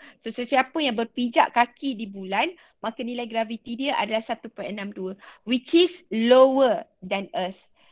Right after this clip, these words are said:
So sebab itu kalau kita tarikkan graviti dia tu adalah kurang daripada bumi. Maknanya kita boleh melompat lebih tinggi kalau berada di bulan. Ah, kalau di matahari pula sangat kuat. Nampak? Dua point tujuh empat.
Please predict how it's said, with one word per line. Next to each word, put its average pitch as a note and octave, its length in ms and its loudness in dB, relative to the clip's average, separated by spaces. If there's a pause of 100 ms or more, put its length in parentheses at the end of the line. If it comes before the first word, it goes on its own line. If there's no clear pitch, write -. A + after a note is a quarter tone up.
So A#3 160 -6
sebab A3+ 240 -2
itu C4 240 -8
kalau C4+ 320 2
kita C4 720 -4
tarikkan B3+ 420 -2
graviti C4 560 -8
dia C#4+ 160 -8
tu D4+ 80 -10
adalah A#3+ 320 -6
kurang G3 480 -10 (400)
daripada A3+ 640 -2
bumi. G#3 640 -8
Maknanya C4+ 560 0
kita B3 240 -4
boleh A3 160 0
melompat A#3 400 0
lebih G#3+ 160 -2
tinggi G3+ 480 -6 (320)
kalau G#3+ 240 -2
berada G#3 240 2
di G3 160 -6
bulan. G3 400 -4 (400)
Ah, G3 240 2
kalau A3+ 240 6
di A#3+ 80 -4
matahari A#3 560 2
pula C4 400 0
sangat A#3 320 -6
kuat. - 300 -10 (840)
Nampak? G#3+ 240 -14 (160)
Dua G#3+ 240 -18
point G#3+ 160 -12
tujuh G#3 240 -12
empat. - 320 -10